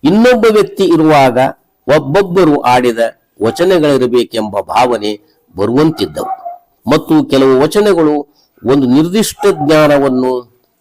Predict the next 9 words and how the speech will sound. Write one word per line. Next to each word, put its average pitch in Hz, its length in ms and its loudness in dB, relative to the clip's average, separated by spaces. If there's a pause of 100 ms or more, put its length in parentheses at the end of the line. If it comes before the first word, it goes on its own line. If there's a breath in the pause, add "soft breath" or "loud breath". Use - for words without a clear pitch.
ತಂದುಕೊಡುತ್ತಿದ್ದವು. 120 880 -4 (200)
ಶರಣರು 139 840 0 (280)
ಒಟ್ಟಾಗಿ 175 640 0
ಸೇರಿ 120 580 0 (300)
ನಡೆಸಿದ 117 480 -2 (720 soft breath)
ಧಾರ್ಮಿಕ 190 540 0
ಚರ್ಚೆಗಳನ್ನು 135 1300 -2 (260)
ನಾಟಕೀಯ 131 420 -4
ರೂಪದಲ್ಲಿ 127 920 0